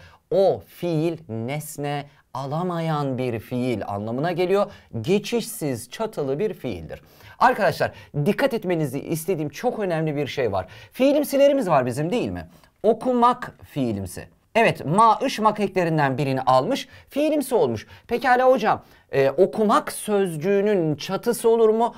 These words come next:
Hayır arkadaşlar, fiilimsilerin çatısına bakmıyorsunuz. Ya da başarılı sözcüğüne bakıyorum. Başarılıydı şeklinde bir yüklem var karşımda. Başarılıydı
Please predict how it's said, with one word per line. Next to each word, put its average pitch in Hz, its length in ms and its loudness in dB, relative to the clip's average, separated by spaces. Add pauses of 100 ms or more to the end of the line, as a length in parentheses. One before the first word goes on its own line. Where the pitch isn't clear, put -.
(120)
Hayır 214 460 4
arkadaşlar, 135 600 2
fiilimsilerin 143 640 -2
çatısına 208 720 -2 (180)
bakmıyorsunuz. 117 1080 -4 (260)
Ya 208 240 4
da 175 220 4 (260)
başarılı 247 880 4
sözcüğüne 131 640 -2
bakıyorum. 107 480 -4 (720)
Başarılıydı 220 1500 2 (100)
şeklinde 185 540 -2
bir - 100 0
yüklem 262 500 2
var 170 180 4
karşımda. 101 540 -4 (300)
Başarılıydı 196 1120 4